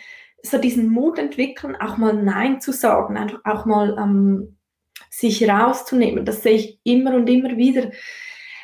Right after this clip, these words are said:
wie fest sich dann etwas verschieben kann und wie sehr sich dann plötzlich etwas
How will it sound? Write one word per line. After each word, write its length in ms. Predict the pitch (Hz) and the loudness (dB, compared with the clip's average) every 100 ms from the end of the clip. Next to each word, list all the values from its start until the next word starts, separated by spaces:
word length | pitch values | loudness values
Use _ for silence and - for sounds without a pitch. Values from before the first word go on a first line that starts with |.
| - _ _ | -20 _ _
wie 240 | 233 247 247 | 0 2 2
fest 760 | - - - 233 247 - - | -2 -10 -2 0 2 -2 -8
sich 200 | 269 - | -10 -4
dann 320 | 233 220 - _ _ _ | -2 -2 -4 _ _ _
etwas 400 | - 247 247 247 | -2 -2 -2 -6
verschieben 600 | - 233 - 262 294 311 | -6 -6 0 2 2 0
kann 320 | - 269 208 196 | -2 0 4 6
und 180 | 202 | 6
wie 100 | 214 | 2
sehr 340 | 208 - 240 254 | -2 2 4 4
sich 280 | 254 247 - | 0 -4 -2
dann 180 | 214 | -4
plötzlich 540 | - 240 247 - 247 - | 0 0 0 0 -2 0
etwas 480 | 220 214 214 - | -2 0 -2 -2